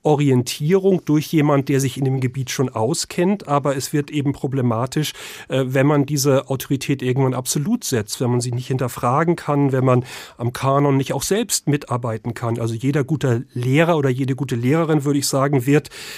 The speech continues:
äh, die Schüler zum selber Denken und zum selber Entdecken erziehen. Und was die Kanonträger auf dem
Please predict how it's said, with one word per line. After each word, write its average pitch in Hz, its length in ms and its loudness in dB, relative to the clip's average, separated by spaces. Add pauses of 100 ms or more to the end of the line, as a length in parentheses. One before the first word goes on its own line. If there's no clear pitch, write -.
(120)
äh, 131 160 2
die 139 120 0
Schüler 147 440 2
zum 131 240 2
selber 127 360 2
Denken 131 500 0
und 123 140 -2
zum 127 200 -2
selber 123 320 2
Entdecken 120 580 -2 (380)
erziehen. 151 720 2 (320)
Und 135 220 2
was 135 200 2
die 139 160 0
Kanonträger 147 920 2
auf 127 220 -2
dem 131 240 4